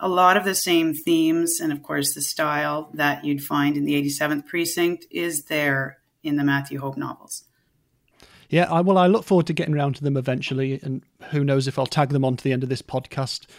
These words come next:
Speaker 2: It's got to end at some point, this whole
Speaker 1: <laughs>
Speaker 2: series <laughs> we're doing. It's, it's, it's a few years of work. Not quite as many,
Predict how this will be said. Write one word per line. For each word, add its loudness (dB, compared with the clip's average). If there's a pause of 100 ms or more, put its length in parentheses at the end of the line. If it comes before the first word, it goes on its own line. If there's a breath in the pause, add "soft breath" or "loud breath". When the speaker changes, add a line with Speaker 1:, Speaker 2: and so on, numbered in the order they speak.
(140 soft breath)
Speaker 2:
It's -10
got 4
to 6
end 2
at -4
some 0
point, -2
this -2
whole 6
Speaker 1:
<laughs> -
Speaker 2:
series 6
<laughs> -
we're 6
doing. 4
It's, -6 (240 loud breath)
it's, -4
it's 2
a 2
few 4
years 4
of -4
work. 2 (240 loud breath)
Not 6
quite 4
as 6
many, 6